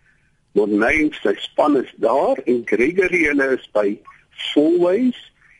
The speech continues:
en dit is in die Broodeiker verkoopsentrum in Cedarweg.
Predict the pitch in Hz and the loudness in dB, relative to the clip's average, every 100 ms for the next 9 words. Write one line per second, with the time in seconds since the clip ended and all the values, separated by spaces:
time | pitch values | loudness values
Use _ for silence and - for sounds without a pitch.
0 | _ - 110 127 - - - 143 - - | _ -2 0 0 0 -2 0 -2 -2 0
1 | 151 180 - 160 156 - 160 - 147 - | 0 0 -4 -2 -4 -4 -6 -2 -2 -2
2 | - 127 135 131 123 - _ _ _ 123 | -2 0 0 -2 -2 -8 _ _ _ -2
3 | 113 - - 143 127 117 98 90 - - | -2 -4 -2 0 0 -2 -2 -4 -4 -16